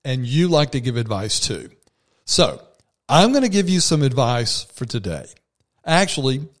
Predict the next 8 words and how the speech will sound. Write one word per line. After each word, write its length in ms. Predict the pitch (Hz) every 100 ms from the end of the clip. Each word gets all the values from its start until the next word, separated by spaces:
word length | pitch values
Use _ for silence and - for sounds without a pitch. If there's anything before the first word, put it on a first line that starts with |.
| -
I'm 220 | 143 233
gonna 180 | 240 202
pass 380 | - 165 160 -
along 400 | 143 143 143 147
to 100 | 143
you 560 | 131 127 151 117 113
from 720 | 120 - - 156 160 202 196
God 600 | 135 165 131 101 90 127